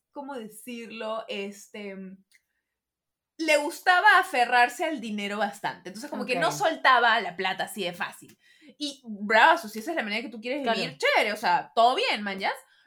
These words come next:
Speaker 1: Pero me
Speaker 2: Pero tienes
Speaker 1: acuerdo
Speaker 2: que
Speaker 1: que
Speaker 2: com-,
Speaker 1: ponte
Speaker 2: tienes que pagar cosas en la casa, o sea,
Speaker 1: Exacto, y
Speaker 2: claro.
Speaker 1: aparte, por ejemplo, nosotros íbamos a comer con otro grupo de,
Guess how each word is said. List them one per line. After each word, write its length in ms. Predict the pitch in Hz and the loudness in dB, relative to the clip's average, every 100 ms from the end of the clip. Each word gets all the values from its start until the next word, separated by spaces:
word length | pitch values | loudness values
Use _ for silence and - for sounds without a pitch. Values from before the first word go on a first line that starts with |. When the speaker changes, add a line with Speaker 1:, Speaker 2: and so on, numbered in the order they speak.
| _ - | _ 0
Speaker 1:
Pero 160 | 240 | 2
me 60 | 240 | 4
Speaker 2:
Pero 40 | 233 | 6
tienes 180 | 254 | 8
Speaker 1:
acuerdo 20 | 247 | 8
Speaker 2:
que 60 | |
Speaker 1:
que 40 | 262 | 6
Speaker 2:
com-, 160 | 277 277 | 6 6
Speaker 1:
ponte 180 | 285 | 6
Speaker 2:
tienes 200 | 285 233 | 6 6
que 80 | 220 | 4
pagar 280 | 190 196 196 | 6 6 4
cosas 240 | 208 185 | 0 -2
en 80 | 196 | 0
la 100 | 240 | 6
casa, 160 | 233 214 | 6 6
o 40 | |
sea, 160 | 285 247 | 6 4
Speaker 1:
Exacto, 220 | 190 185 | 4 -2
y 40 | 190 | 2
Speaker 2:
claro. 200 | 208 240 | 4 6
Speaker 1:
aparte, 460 | 254 254 285 285 | 4 2 0 0
por 80 | 247 | -4
ejemplo, 520 | 214 240 214 233 233 - _ - | -6 -8 -4 -2 -2 -4 _ -10
nosotros 380 | 226 247 262 285 | -8 -8 -10 -6
íbamos 220 | 277 294 | -6 -8
a 80 | 262 | -8
comer 300 | 220 233 247 | -4 -4 -4
con 120 | 247 | -6
otro 140 | 277 | -6
grupo 500 | 254 254 254 254 254 | -6 -2 0 0 -2
de, 80 | 208 | -8